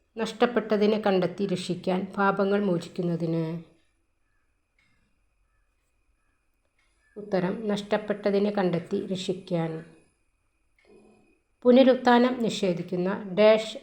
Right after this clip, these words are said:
അവനെ സമീപിച്ച് ചോദിച്ചു. ഇരുപത് ഇരുപത്തിയേഴ്. നിയമജ്ഞരിൽ ചിലർ,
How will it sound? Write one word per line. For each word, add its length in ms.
അവനെ 280
സമീപിച്ച് 600
ചോദിച്ചു. 680
ഇരുപത് 380
ഇരുപത്തിയേഴ്. 1200
നിയമജ്ഞരിൽ 880
ചിലർ, 380